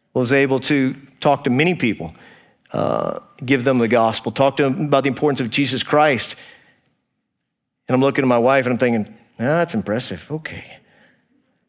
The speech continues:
Now, the Bible says what? "Don't sing your own praises, let another sing your praise." And so I get an opportunity to do that.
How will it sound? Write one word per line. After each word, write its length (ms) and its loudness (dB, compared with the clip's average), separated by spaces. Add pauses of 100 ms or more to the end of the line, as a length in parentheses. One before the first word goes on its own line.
Now, 200 4
the 80 0
Bible 340 4
says 540 4
what? 400 2 (800)
"Don't 200 2
sing 220 2
your 140 4
own 180 2
praises, 440 0
let 160 4
another 300 2
sing 220 0
your 100 2
praise." 340 0
And 100 -2
so 160 0
I 80 2
get 140 -2
an 100 2
opportunity 600 -2
to 100 -6
do 200 -2
that. 260 -4